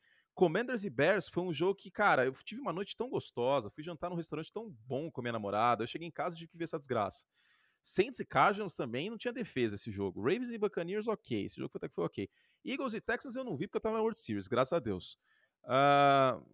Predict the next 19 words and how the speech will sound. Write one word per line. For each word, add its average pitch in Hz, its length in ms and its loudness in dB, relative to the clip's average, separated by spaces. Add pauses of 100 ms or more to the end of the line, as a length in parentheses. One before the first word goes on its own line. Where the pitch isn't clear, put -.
(120)
Falcons 180 400 -2
e 147 40 -6
Panthers, 156 540 -4
tá, 370 200 -6
esse 359 140 -6
foi 381 120 -4
ok 113 360 -2
até, 98 320 -8 (160)
esse - 140 -20
foi - 100 -10
ok. - 400 -10
O - 60 -18
Titans 214 340 -4
e 127 60 -6
Packers - 320 -4
foi 196 140 -4
horroroso 110 500 -4
também, 104 360 -8
hein? 139 120 -16